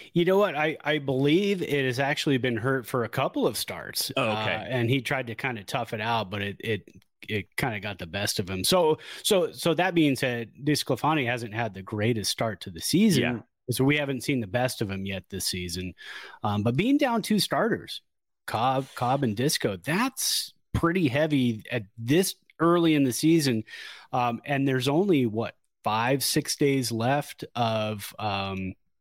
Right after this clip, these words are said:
Speaker 1: having rosters expanded to twenty-eight and
Speaker 2: Yeah.
Speaker 1: unlimited number of pitchers.
Speaker 2: Yeah, they're gonna lose
Speaker 1: So
Speaker 2: two guys, right?
Speaker 1: Yeah, they're gonna have to lose two guys, and you can only at that point have thirteen pitchers.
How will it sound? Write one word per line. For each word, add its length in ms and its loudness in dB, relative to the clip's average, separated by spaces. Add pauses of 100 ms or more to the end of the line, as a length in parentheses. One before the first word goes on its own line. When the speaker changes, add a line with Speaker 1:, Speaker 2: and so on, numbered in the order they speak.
(140)
Speaker 1:
having 400 -2
rosters 500 0
expanded 560 0
to 60 -4
twenty-eight 720 2
and 220 2
Speaker 2:
Yeah. 180 0
Speaker 1:
unlimited 720 2 (280)
number 400 4
of 140 -10
pitchers. 560 2
Speaker 2:
Yeah, 120 2
they're 100 2
gonna 120 0
lose 180 4
Speaker 1:
So 240 2
Speaker 2:
two 60 0
guys, 320 -2
right? 220 0 (460)
Speaker 1:
Yeah, 500 2
they're 120 -4
gonna 160 0
have 120 -2
to 80 -2
lose 260 2
two 180 0
guys, 420 2
and 100 2
you 60 0
can 280 -2
only 500 6
at 160 -4
that 280 0
point 400 0
have 440 0
thirteen 500 0
pitchers. 560 -4